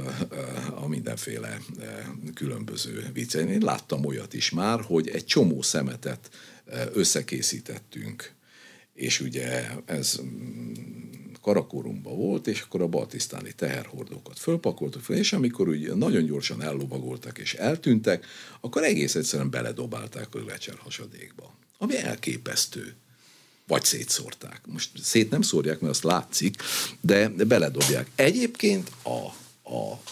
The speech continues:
a Himalájában lévő alaptáborokban maradó szemét felelősei, azok, azok szinte kizárólag az ügynökség és az ő emberei, az ő dolguk.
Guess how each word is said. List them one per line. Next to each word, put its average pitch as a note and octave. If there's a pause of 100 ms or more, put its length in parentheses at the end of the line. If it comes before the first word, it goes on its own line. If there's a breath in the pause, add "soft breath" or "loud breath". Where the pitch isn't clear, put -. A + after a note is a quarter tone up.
(140)
a A1+
Himalájában C#2+
lévő C#2+
alaptáborokban C#2
maradó - (120)
szemét G#2+
felelősei, A2+
azok, - (520)
azok A#2
szinte -
kizárólag - (1400 loud breath)
az -
ügynökség C#2+
és B1
az A#1
ő -
emberei, G1+ (200 loud breath)
az G2
ő E2
dolguk. -